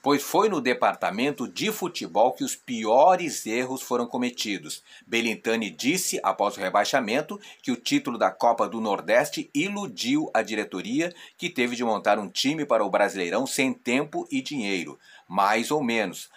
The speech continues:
Havia ainda menos verba disponível no Atlético Goianiense, por exemplo, e os goianos sobreviveram. Torcida e mercado estão na expectativa do anúncio do acordo com o comprador da saf tricolor.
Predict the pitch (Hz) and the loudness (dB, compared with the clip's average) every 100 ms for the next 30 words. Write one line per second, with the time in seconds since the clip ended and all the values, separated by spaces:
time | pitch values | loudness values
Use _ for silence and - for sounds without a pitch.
0 | - 90 90 107 113 107 101 101 117 165 | -2 0 2 0 2 2 0 0 2 2
1 | 214 196 95 98 98 113 120 156 - - | 2 -2 -4 2 4 4 2 -2 -2 -16
2 | - 107 - 110 92 107 117 123 107 - | -12 -10 -6 -4 -2 -2 0 2 2 2
3 | 104 110 - 113 120 120 104 113 135 127 | 0 0 -4 -2 0 0 0 2 2 0
4 | 101 - 101 90 - 104 92 - 67 - | -4 -4 -4 -4 -2 -2 -2 -6 -18 -20
5 | - 104 107 104 95 87 95 101 - _ | -12 -8 -4 -2 0 -2 -4 -6 -12 _
6 | - - - 151 143 - 107 107 107 90 | -6 -2 2 4 2 0 -2 -2 -4 -8
7 | 80 71 60 - - - - 113 110 - | -6 -6 -6 -14 -20 -18 -2 0 2 2
8 | 165 202 175 139 104 - 113 120 120 - | 0 0 0 0 0 2 4 4 0 -2
9 | 110 107 98 - 151 123 - - 127 147 | -2 -2 -2 0 0 0 -2 0 0 0
10 | 135 - - 107 104 101 117 185 208 - | -2 -4 -8 2 2 2 0 0 -2 -2
11 | 147 113 - 123 135 135 135 127 120 120 | 2 2 2 2 2 0 -2 -2 0 0
12 | 107 95 107 107 107 104 - 110 101 - | 0 0 0 2 2 2 2 2 2 -2
13 | 110 110 - 104 87 69 | -10 -8 -4 -4 -4 -6